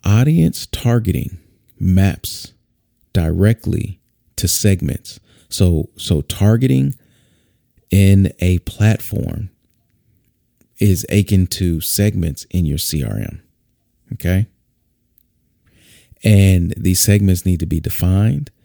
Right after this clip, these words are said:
so that when you're targeting those segments, be-, because segments exist within an avatar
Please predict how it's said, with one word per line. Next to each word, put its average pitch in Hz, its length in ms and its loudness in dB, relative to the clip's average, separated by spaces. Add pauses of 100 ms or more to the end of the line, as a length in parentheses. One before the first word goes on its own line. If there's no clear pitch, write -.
(340)
so 95 260 0
that 87 320 -2
when 90 280 2
you're 80 180 0
targeting 127 840 -2 (800)
those 90 260 -2
segments, - 680 -12 (520)
be-, - 340 -8 (340)
because 92 520 -2
segments 123 640 -2
exist 90 400 -6
within 90 420 0
an 80 200 -2
avatar - 580 -10